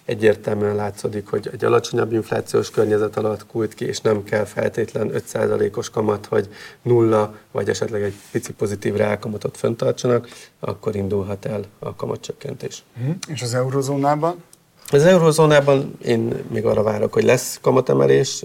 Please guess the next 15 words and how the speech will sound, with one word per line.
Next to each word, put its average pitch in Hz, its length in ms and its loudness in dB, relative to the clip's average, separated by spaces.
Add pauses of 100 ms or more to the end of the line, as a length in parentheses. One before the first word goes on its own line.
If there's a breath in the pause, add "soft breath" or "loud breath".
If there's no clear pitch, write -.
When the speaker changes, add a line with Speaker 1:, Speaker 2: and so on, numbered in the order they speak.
Speaker 1:
ezzel 110 220 -6
a 107 80 -4
huszonöt 110 520 -2 (580 loud breath)
bázispontos 110 720 2
lépéssel 107 500 0
akár 104 340 -4
még 107 180 -6
két - 240 0
alkalommal 123 580 4
is, 127 280 -4
ö, 120 180 -2 (100)
emelhetik 117 560 0
az 110 100 4
alapkamatnak 110 760 0
a 101 140 -4